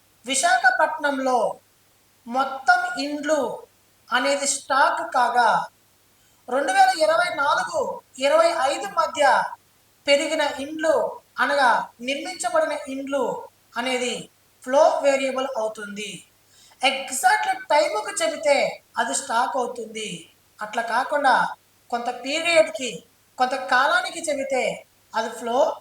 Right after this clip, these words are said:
అవుతుంది. జాతీయ ఆదాయం ఏ పవర్ కలిగి ఉంటుంది? ప్రవాహ పవర్ కలిగి ఉంటుందని చెప్పి నేను already మీకు ఎక్స్‌ప్లెయిన్ చేశాను. ఓకే,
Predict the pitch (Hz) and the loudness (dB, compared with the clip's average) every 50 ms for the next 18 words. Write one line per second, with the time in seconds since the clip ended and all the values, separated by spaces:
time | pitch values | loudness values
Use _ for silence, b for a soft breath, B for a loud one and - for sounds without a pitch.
0 | _ _ _ _ - 220 220 - - 226 220 226 226 220 196 165 - - _ _ | _ _ _ _ -6 -6 -6 -4 -6 -10 -8 -8 -8 -8 -8 -10 -14 -16 _ _
1 | _ 196 190 254 269 392 453 - 359 370 359 - 311 320 320 339 330 311 277 302 | _ -2 0 2 4 4 2 2 2 2 2 4 2 2 2 0 -2 0 2 4
2 | 330 349 - 381 381 381 381 370 330 320 320 311 294 285 294 277 254 247 233 208 | 4 4 4 4 2 2 0 0 0 0 0 0 -2 -4 -6 -6 -6 -4 -6 -6
3 | 165 - - _ _ _ _ 226 240 240 269 277 277 285 269 254 254 254 254 247 | -8 -10 -14 _ _ _ _ 0 2 4 4 4 2 2 0 0 0 0 -2 -6
4 | 240 240 233 240 233 233 226 226 220 220 214 214 214 - 214 208 196 165 - - | -6 -6 -6 -8 -10 -12 -10 -10 -10 -8 -8 -10 -10 -8 -8 -8 -8 -10 -14 -20
5 | _ _ - 226 226 214 208 208 214 240 247 247 247 233 208 185 - - - 262 | _ _ -8 -4 -2 -2 -2 -2 -2 -4 -6 -8 -8 -8 -10 -10 -10 -10 -10 -10
6 | 262 - 220 208 180 185 185 160 - - _ _ _ _ _ _ _ _ _ _ | -8 -6 -8 -6 -6 -6 -6 -8 -10 -12 _ _ _ _ _ _ _ _ _ _
7 | _ - _ _ 214 220 - 220 196 - - | _ -20 _ _ 0 0 0 -4 -6 -8 -10